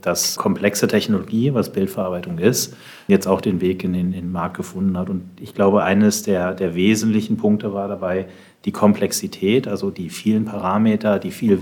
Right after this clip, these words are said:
das viele Wissen, was man brauchte früher, um ein Kamerasystem einzurechnen, dass das eigentlich in den Produkten jetzt schon berücksichtigt ist. Also dass man mehr Wert darauf gelegt hat, dass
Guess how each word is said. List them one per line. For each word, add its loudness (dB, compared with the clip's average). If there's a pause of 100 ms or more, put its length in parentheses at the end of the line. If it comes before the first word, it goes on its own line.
das -2
viele 4
Wissen, 0
was -2
man -2
brauchte 0
früher, 0
um 2
ein 0
Kamerasystem -2
einzurechnen, -2 (320)
dass -2
das 4
eigentlich 0
in 2
den -4
Produkten -8
jetzt -6
schon 0 (200)
berücksichtigt 0
ist. -10
Also -6
dass -10
man -2 (300)
mehr 4
Wert 4
darauf 2
gelegt -4
hat, -12
dass -4